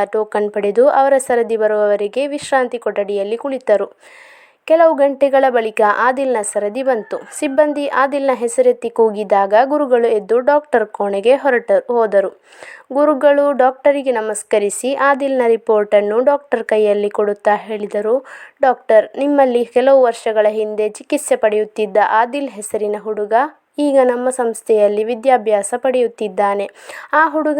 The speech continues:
ನಿಮ್ಮ ಪೇಷಂಟ್ ಆದ ಕಾರಣ ಅವನ ಆರೋಗ್ಯದ ಬಗ್ಗೆ ಸ್ವಲ್ಪ ಮಾಹಿತಿ ಬೇಕಿತ್ತು" ಎಂದರು. ಡಾಕ್ಟರ್ ಆದಿಲ್ನ ರಿಪೋರ್ಟನ್ನು ನೋಡಿ ಒಂದು ಕ್ಷಣ ಬೆಚ್ಚಿ ಬಿದ್ದರು.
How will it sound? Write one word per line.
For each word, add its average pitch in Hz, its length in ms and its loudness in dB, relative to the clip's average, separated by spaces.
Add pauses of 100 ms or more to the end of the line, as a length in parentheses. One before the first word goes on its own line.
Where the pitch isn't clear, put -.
(100)
ನಿಮ್ಮ 277 300 0
ಪೇಷಂಟ್ 277 520 0
ಆದ 220 220 4
ಕಾರಣ 208 440 0 (160)
ಅವನ 294 320 2
ಆರೋಗ್ಯದ 254 560 2
ಬಗ್ಗೆ 208 340 -4
ಸ್ವಲ್ಪ 269 340 -6
ಮಾಹಿತಿ 240 500 -4
ಬೇಕಿತ್ತು" 208 600 -4
ಎಂದರು. 247 500 0 (520)
ಡಾಕ್ಟರ್ 311 480 2
ಆದಿಲ್ನ 294 500 0
ರಿಪೋರ್ಟನ್ನು 247 640 0
ನೋಡಿ 220 380 -4
ಒಂದು 302 380 -2
ಕ್ಷಣ 220 380 -4
ಬೆಚ್ಚಿ 269 400 -6
ಬಿದ್ದರು. 208 680 -2